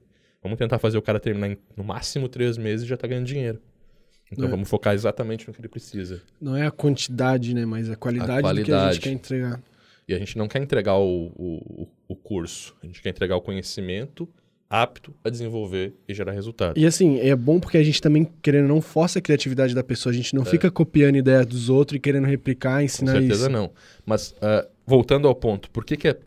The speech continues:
Speaker 1: tão interessante a gente sempre trabalhar nesse modelo? Não é muito mais gostoso você le-, receber uma ligação do cara dizendo assim, "Olha, cara,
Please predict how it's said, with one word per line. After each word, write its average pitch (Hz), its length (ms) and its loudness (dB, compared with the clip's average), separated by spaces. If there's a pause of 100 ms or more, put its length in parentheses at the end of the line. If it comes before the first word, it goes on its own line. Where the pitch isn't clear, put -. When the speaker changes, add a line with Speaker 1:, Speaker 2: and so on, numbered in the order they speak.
Speaker 1:
tão 139 160 4
interessante 120 400 -2
a - 20 -4
gente 117 160 -6
sempre 147 240 -2
trabalhar 110 280 2
nesse 104 180 -4
modelo? 90 360 2 (460)
Não 127 80 2
é 147 60 4
muito 196 240 0
mais 147 180 6
gostoso 117 460 0
você 117 180 0
le-, 110 240 4 (140)
receber 107 380 -2
uma 127 100 0
ligação 110 320 -4
do 101 80 -10
cara 101 160 -4
dizendo 104 160 -6
assim, 110 180 -10
"Olha, 110 160 0
cara, 87 300 -2